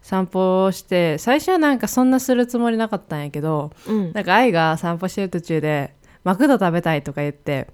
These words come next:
Speaker 2: <laughs>
Speaker 1: で、愛の住んでるとこマクドないから、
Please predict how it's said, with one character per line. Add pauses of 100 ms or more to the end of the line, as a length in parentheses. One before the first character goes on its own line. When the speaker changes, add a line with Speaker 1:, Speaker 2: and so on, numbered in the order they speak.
(120)
Speaker 2:
<laughs>
Speaker 1:
で、
愛
の
住
ん
で
る
と
こ
マ
ク
ド
な
い
か
ら、